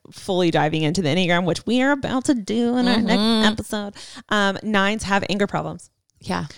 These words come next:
Speaker 1: Which you would never know 'cause we're the chillest.
Speaker 2: Yeah.
Speaker 1: The freaking chillest.
Speaker 2: Yeah.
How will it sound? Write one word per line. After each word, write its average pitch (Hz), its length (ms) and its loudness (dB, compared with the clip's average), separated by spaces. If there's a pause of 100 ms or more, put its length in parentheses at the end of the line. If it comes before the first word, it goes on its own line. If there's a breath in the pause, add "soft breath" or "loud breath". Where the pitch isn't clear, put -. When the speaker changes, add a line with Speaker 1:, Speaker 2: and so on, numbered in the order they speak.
Speaker 1:
Which 208 220 -4
you 214 80 -2
would 220 100 -2
never 208 200 2
know 208 120 2
'cause 208 180 -2
we're 202 120 2
the 185 80 0
chillest. - 640 0
Speaker 2:
Yeah. 190 260 -8
Speaker 1:
The 185 500 0 (240)
freaking 190 400 -6 (120)
chillest. 180 500 2
Speaker 2:
Yeah. 220 180 4